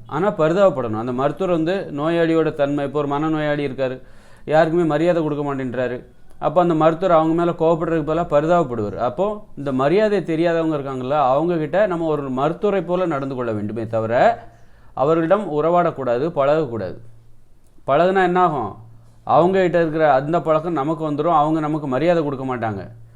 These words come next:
கொடுக்காத போது நமக்கு கோபம் வரும். கோபம் வரும்போது அவங்க மேல நம்ம பரிதாபப்பட முடியாது.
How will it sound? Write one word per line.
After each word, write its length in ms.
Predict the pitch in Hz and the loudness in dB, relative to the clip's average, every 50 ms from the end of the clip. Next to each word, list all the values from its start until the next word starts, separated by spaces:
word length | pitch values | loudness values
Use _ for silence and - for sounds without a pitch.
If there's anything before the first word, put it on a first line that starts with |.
| - - - - - - - | -20 -20 -20 -20 -20 -14 -8
கொடுக்காத 380 | - 156 165 170 185 180 170 160 | -4 -2 0 2 4 4 4 4
போது 180 | 160 175 190 | 2 2 2
நமக்கு 260 | 180 165 165 156 160 | 2 2 0 -2 -2
கோபம் 300 | - 143 143 156 160 156 | -2 0 2 2 2 2
வரும். 240 | 139 117 104 92 82 - - - - - - - - - - - - - - - - - - - - - - _ - - - - _ - - - - - - 127 - | 0 -2 -4 -8 -10 -14 -20 -20 -20 -20 -20 -20 -20 -20 -20 -20 -20 -20 -20 -20 -20 -20 -20 -20 -20 -20 -20 _ -20 -20 -20 -20 _ -20 -20 -20 -20 -20 -18 -10 -2
கோபம் 240 | - 165 180 190 185 | 4 6 8 8 8
வரும்போது 500 | 180 180 180 175 170 180 214 254 277 254 | 6 4 4 4 4 4 4 4 2 2
அவங்க 280 | 208 165 170 180 180 | 4 4 6 6 4
மேல 260 | 175 175 180 202 190 | 4 4 2 2 2
நம்ம 120 | 175 175 156 - | 2 0 2 4
பரிதாபப்பட 560 | 143 151 165 185 196 190 156 165 156 151 143 | 4 4 6 6 6 4 4 2 0 0 0
முடியாது. 360 | 135 120 110 101 90 82 | -2 -2 -4 -4 -6 -8